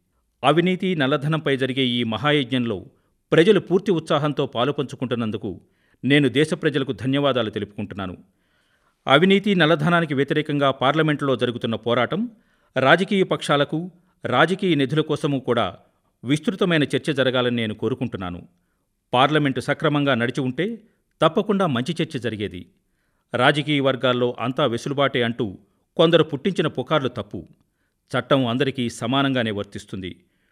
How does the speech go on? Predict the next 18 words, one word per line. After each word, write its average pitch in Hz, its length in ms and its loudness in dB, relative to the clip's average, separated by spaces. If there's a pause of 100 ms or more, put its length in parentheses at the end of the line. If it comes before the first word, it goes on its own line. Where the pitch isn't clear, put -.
(260)
వ్యక్తి 135 360 4
అయినా, 127 300 0 (340)
సంస్థ 170 440 -2
అయినా, 131 360 0 (480)
రాజకీయ 185 440 4
పక్షమైనా 143 640 -2 (360)
అందరూ 147 340 2
చట్టాన్ని 131 420 0
పాటించవలసిందే. 117 840 -4 (540)
చట్టాన్ని 180 380 4
గౌరవించి 143 480 2
తీరాల్సిందే. 113 640 -2 (420)
ఎవరైతే 147 540 4
బాహాటంగా 143 800 0 (320)
అవినీతిని, 151 560 2
నల్లధనాన్ని 139 600 0
సమర్థిస్తున్నారో 131 800 -4 (380)
వారు 143 380 6